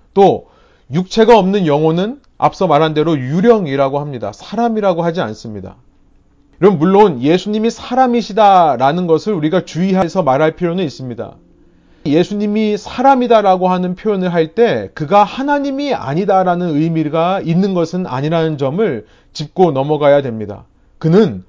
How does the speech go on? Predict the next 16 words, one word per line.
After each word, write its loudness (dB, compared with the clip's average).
완전한 2
하나님이세요. -2
그러나 0
완전한 0
인간이시기도 0
하시다는 -2
겁니다. -4
요한복음 2
일 -2
장 0
일 0
절, 0
이 -2
요한복음이 2
이렇게 0
시작했었습니다. -6